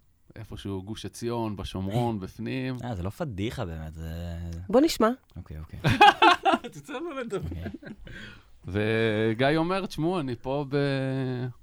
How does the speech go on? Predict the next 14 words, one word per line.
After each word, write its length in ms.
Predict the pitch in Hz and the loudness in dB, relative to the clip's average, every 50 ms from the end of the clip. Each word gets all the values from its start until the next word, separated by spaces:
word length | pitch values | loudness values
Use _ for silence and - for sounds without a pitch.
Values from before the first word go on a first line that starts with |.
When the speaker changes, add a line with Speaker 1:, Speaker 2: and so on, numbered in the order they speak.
| - _ _ - | -20 _ _ -12
Speaker 1:
איפה 280 | - 110 - - 151 147 | -12 -10 -10 -10 -10 -8
היית? 200 | 147 165 160 - | -8 -8 -8 -8
ב-, 120 | 185 147 107 | -6 -4 -4
אני, 300 | 101 101 104 95 98 101 98 104 104 104 | -4 -4 -4 -4 -2 -2 -2 -2 -2 -2
אני 100 | 110 113 | -2 0
באפרת." 560 | 101 107 98 - - 143 160 135 - - - - - | 0 0 0 2 2 4 4 4 2 -2 -10 -12 -12
אנחנו 220 | 95 104 - 113 | -10 -8 -4 -4
אומרים 160 | 101 107 110 113 | -2 0 0 0
לו, 40 | 113 | 0
"אנחנו 180 | 107 95 - 101 | 0 0 0 0
לא 100 | 110 123 | 2 2
באפרת, 500 | 143 139 110 - - 98 95 90 - - | 2 0 -2 -2 -2 -2 -2 -2 -2 -4
אנחנו 500 | 92 90 90 - - 101 101 95 92 92 87 | -6 -6 -6 -8 -6 -6 -6 -6 -6 -6 -4
בעופרה." 640 | 95 92 92 92 87 90 - - - 113 127 156 | -4 -4 -2 -2 -2 -4 -4 -6 -4 -2 -2 -2